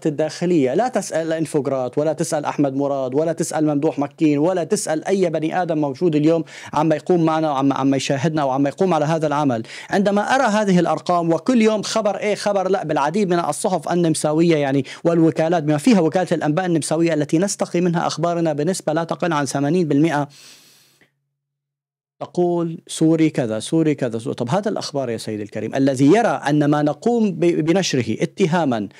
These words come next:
و-، وافتراء وبهتانا، أنا بصراحة سأوجه له رسالة، وسأوجه اليوم سيدي الكريم رسالة أخرى شديدة للغاية. أنا أدعو كل سوري يشاهدني ويسمعني الآن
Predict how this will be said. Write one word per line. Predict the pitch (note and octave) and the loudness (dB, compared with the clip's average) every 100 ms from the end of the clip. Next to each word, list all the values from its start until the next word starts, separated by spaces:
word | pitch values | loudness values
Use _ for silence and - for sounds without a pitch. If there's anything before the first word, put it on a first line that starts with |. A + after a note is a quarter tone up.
| - _ - | -20 _ -2
و-، | D3 | 0
وافتراء | D#3+ D#3+ D#3+ D#3+ C#3+ D#3 - F3 F3 E3 B2 A#2 | 0 -2 0 -2 -2 -6 0 2 2 0 -2 0
وبهتانا، | D3+ F#3 D#3 G3 F#3+ F#3 F#3+ - | 0 0 0 -2 0 -2 -4 -4
أنا | G#3 G3 | -2 -2
بصراحة | F3+ F#3 E3+ F3 E3+ | -2 -4 -4 -4 -4
سأوجه | F#3+ F#3+ D#3 D#3+ | -2 -2 -2 -2
له | C#3+ C#3 | -2 -2
رسالة، | B2 G#2 G2+ A2+ | -4 -4 -4 -4
وسأوجه | C3+ D3 F#3 E3 C#3+ | -4 -2 -2 0 -2
اليوم | C3+ D#3+ | 0 -2
سيدي | C#3+ C#3 D#3+ | -2 -2 -2
الكريم | C3+ C#3 C#3 B2+ | -2 -4 -2 -2
رسالة | B2 E3 C#3+ D3 | -2 -2 -2 -4
أخرى | D3 D#3 D#3+ D#3 - _ _ - | -6 -6 -6 -8 -20 _ _ -8
شديدة | - C3 D#3 B2+ | -2 2 4 2
للغاية. | A2 F#2 F2 F#2+ - | 0 -2 -6 -6 -4
أنا | F3+ F#3 | -2 -2
أدعو | D3 F#2+ F#2+ _ _ | -4 -6 -10 _ _
كل | G#3 G3 | -2 -2
سوري | - F#3+ F#3 | 0 2 2
يشاهدني | E3+ - E3+ C#3 G#2+ F2+ - _ _ - | 0 -2 -2 -2 -4 -6 -10 _ _ -4
ويسمعني | D3+ D#3+ E3+ F3 F3 | -2 0 0 0 2
الآن | E3 - F3+ F#3+ | 0 0 -2 -2